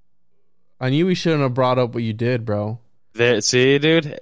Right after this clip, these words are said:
Speaker 2: Yeah.
Speaker 1: I knew we
Speaker 2: We're
Speaker 1: shouldn't have brought up what you did for work, 'cause now they're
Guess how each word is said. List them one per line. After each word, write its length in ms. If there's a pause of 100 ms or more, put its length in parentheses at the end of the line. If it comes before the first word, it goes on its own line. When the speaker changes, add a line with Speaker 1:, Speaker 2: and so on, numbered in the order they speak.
Speaker 2:
Yeah. 560
Speaker 1:
I 120
knew 160
we 60
Speaker 2:
We're 60
Speaker 1:
shouldn't 220
have 100
brought 200
up 100
what 100
you 120
did 240
for 120
work, 440
'cause 240
now 280
they're 440